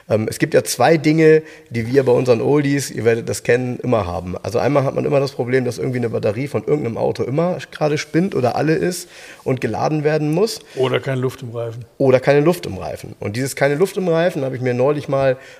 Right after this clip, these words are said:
Speaker 1: das hätte ich mir echt sparen können, ähm, es gibt ja mittlerweile so Akku, äh, Aufpumpapparate, ja?
Speaker 2: Die können gar nix.
Speaker 1: Nee, was sollen die auch können, ne? Also ich mein, äh, Druck ist ja nun mal, naja, egal. Also,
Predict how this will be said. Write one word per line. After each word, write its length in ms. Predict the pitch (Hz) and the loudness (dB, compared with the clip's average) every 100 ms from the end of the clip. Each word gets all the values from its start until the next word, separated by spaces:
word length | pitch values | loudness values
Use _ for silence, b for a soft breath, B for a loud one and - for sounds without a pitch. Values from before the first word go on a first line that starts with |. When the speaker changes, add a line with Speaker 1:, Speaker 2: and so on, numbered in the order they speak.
| - | -6
Speaker 1:
das 180 | 101 120 | -2 -2
hätte 120 | 120 | -2
ich 60 | |
mir 120 | 120 - | -2 -2
echt 160 | 107 | -4
sparen 340 | - 135 127 127 | 0 2 2 0
können, 280 | 117 127 B B B B - | -2 -2 B B B B 0
ähm, 260 | 110 104 104 | 2 4 2
es 80 | |
gibt 140 | - 101 | -2 0
ja 80 | 117 | 2
mittlerweile 420 | 117 110 110 110 | 2 2 0 0
so 140 | 113 | -2
Akku, 460 | - - 101 104 - | -2 -4 -4 -2 -2
äh, 420 | - 98 95 92 - | 0 0 0 -2 0
Aufpumpapparate, 1400 | 104 - - 104 107 - - - 104 95 95 98 139 196 - 104 | -2 -2 -4 -4 -4 -16 -12 -6 -4 -2 -2 -2 0 -2 -4 -4
ja? 180 | 110 | -2
Speaker 2:
Die 60 | 160 | -2
können 340 | - 135 127 | -2 -4 -2
gar 180 | 127 123 | -4 -4
nix. 340 | 117 107 - - _ _ | -4 -10 -14 -18 _ _
Speaker 1:
Nee, 640 | 82 107 101 98 101 107 95 | -8 -6 -4 -4 -2 -2 -4
was 100 | 104 | 0
sollen 140 | 123 | 2
die 80 | 117 | 2
auch 100 | - | 0
können, 320 | - 143 90 | -2 -2 -2
ne? 160 | 101 101 | -4 -4
Also 160 | 107 | -2
ich 80 | 110 | 0
mein, 260 | 117 117 - | 2 2 -2
äh, 100 | 113 | -6
Druck 400 | 110 113 156 - | -4 0 0 0
ist 200 | - 131 | -6 -4
ja 100 | 123 | -2
nun 160 | 127 131 | 0 0
mal, 400 | 131 127 120 - - | 0 2 0 -2 -10
naja, 320 | - 98 87 92 - | -6 -4 -4 -8 -4
egal. 360 | 110 101 90 - | 0 0 -2 -4
Also, 280 | 104 104 | -4 -4